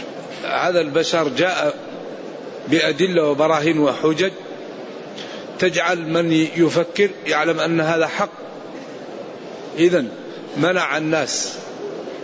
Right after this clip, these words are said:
من الهداية كون المرسل بشرا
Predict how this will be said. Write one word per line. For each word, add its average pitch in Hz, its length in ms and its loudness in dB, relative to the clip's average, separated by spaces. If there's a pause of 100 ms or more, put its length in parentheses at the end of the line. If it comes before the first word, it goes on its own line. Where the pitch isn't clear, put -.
(140)
من 156 180 4
الهداية 165 840 2 (1120)
كون 185 300 4
المرسل 185 680 2 (600)
بشرا 135 360 2